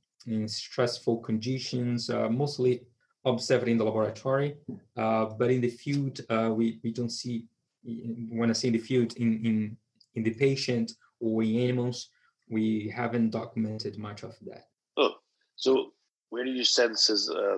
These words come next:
Speaker 2: the, the breakthroughs in understanding are gonna come from in terms of how it evades the immune response? Is it the gene knockouts, or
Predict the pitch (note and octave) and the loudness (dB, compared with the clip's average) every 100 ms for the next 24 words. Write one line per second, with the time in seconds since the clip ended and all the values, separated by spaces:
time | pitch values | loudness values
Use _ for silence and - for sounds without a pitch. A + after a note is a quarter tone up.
0 | F#2+ - - G2 F2+ G#2 G2 - G2+ G2 | -4 -8 -6 -6 0 0 0 0 0 0
1 | G2 F#2 F2+ G#2 G2 F#2+ F2 F2 F2 F2 | -2 -2 0 2 2 2 -2 -2 -2 0
2 | F#2+ F2 - F#2 F2 - _ _ _ E2 | 0 0 2 0 0 -12 _ _ _ -2
3 | F#2 E2+ E2 E2 F2 F2 E2+ E2 F2+ F2 | 2 2 0 2 4 6 6 4 4 2
4 | - F2+ E2+ F2+ F2 E2+ - E2 - - | -2 -4 -2 -2 0 0 0 2 2 0
5 | - - - F2 G2 G2+ F#2+ F2+ - F#2 | -4 -4 -4 0 2 4 4 2 4 4
6 | F2+ - - - | 4 2 2 0